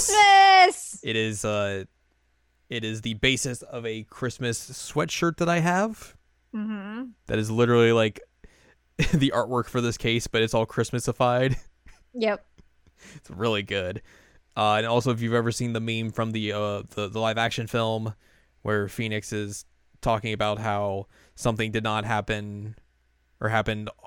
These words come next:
Speaker 2: after midnight on Christmas, so, or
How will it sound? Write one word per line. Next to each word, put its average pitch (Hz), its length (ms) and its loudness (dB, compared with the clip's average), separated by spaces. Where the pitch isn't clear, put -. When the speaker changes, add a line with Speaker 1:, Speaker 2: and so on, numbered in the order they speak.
Speaker 2:
after 120 320 0
midnight 117 340 0
on 117 140 0
Christmas, 113 460 -2
so, 110 240 0
or 107 360 -4